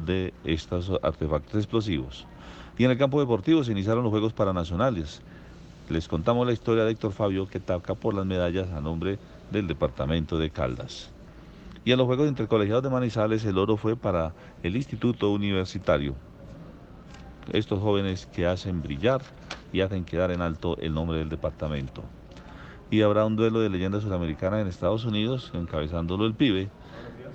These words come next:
Y los ciclistas de Caldas asistirán a la Vuelta del Futuro.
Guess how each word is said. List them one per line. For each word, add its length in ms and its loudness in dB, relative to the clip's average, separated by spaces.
Y 300 2
los 240 4
ciclistas 480 2
de 80 2
Caldas 560 2
asistirán 720 0
a 60 -6
la 100 -2
Vuelta 400 2
del 240 2
Futuro. 420 -2